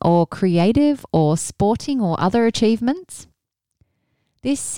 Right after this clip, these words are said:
is just about you and all of the things that you love about yourself, because remember, there is no other you in this world. You might like to start with your positive and creative nature,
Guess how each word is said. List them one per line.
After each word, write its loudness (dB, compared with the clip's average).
is 0
just -2
about 0
you 2
and 0
all 4
of 0
the 2
things -2
that -2
you -2
love 0
about -2
yourself, -2
because -2
remember, 0
there 4
is -2
no 2
other -2
you -2
in -4
this -6
world. -2
You 0
might 0
like 0
to -6
start -2
with -2
your 2
positive -2
and -2
creative 0
nature, 0